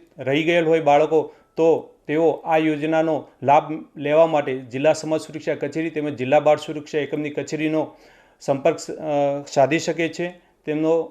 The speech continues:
અને આ યોજનાનો લાભ મેળવી શકે છે. આ યોજનાથી સમગ્ર રાજ્યમાં અને બનાસકાંઠા જિલ્લામાં મોટા પ્રમાણમાં અનાથ અને નિરાધાર બાળકોને લાભ મળી રહે-, મળી રહેલ છે. તેમજ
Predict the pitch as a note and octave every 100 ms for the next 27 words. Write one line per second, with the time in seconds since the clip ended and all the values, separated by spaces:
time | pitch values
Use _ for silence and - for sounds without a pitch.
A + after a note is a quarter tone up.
0 | - _ - D3+ D#3 D3+ D3 C#3 D3+ D3
1 | C#3 C3 C#3 C#3+ B2 - A2+ - C3+ D3+
2 | _ _ _ _ _ _ _ _ - D#3+
3 | E3+ E3 D#3 E3 D#3+ D#3 C3 G#2+ _ _
4 | _ _ - D#3 D#3+ E3 E3+ E3 - -
5 | C#3+ D3 D3 E3+ E3+ - D#3 D#3 B2+ A#2+
6 | _ _ _ D3 D3+ E3+ - E3+ D#3 C#3
7 | D3 D#3+ D3 A2+ - - B2+ C3 E3+ E3+
8 | D#3+ D#3 D#3 D3 D3 D#3 - D#3+ D3 C#3
9 | D3+ D3 D#3 C3+ C3+ C#3+ D#3 C#3 C3+ C#3+
10 | C#3+ C#3+ D#3+ E3+ E3+ F3+ D#3 C#3+ C#3 E3+
11 | E3 E3 D#3+ F3+ F3+ _ _ - E3 F3+